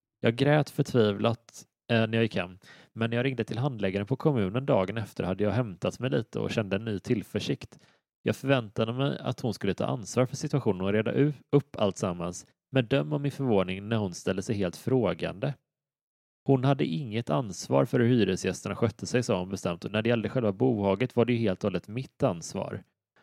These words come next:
Om jag hade varit rädd om möblerna skulle jag ha magasinerat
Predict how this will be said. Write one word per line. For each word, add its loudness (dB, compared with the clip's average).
Om -2
jag 6
hade 4
varit 4
rädd 2
om -4
möblerna 2
skulle -4
jag 2
ha 2
magasinerat -2